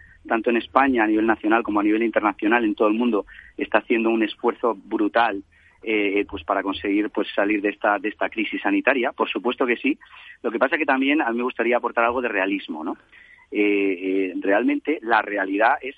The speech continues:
que el anuncio de, de Pfizer y BioNTech, en este caso, eh, es muy, muy, muy preliminar, muy preliminar. Es decir, este ensayo,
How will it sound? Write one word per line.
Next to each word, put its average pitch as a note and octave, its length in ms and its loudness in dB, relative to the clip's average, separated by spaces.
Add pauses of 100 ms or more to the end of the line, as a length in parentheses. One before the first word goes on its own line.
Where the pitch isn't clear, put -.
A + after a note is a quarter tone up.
que C#3+ 280 -6
el F#2+ 100 -8
anuncio A2 440 -6
de, A#2+ 360 0
de A2 120 -4
Pfizer B2 360 -2
y A2+ 60 0
BioNTech, A2 400 0
en G2 60 0
este G2+ 200 -4
caso, C3+ 380 0 (320)
eh, G2+ 260 -2
es A2+ 200 -4
muy, D#3 320 0
muy, D3+ 180 2
muy D3 220 -2
preliminar, G2+ 580 -4 (320)
muy C3 240 -2
preliminar. G#2 560 0
Es F#2 80 -8
decir, G2+ 260 -4
este A2+ 180 -4
ensayo, B2+ 540 -2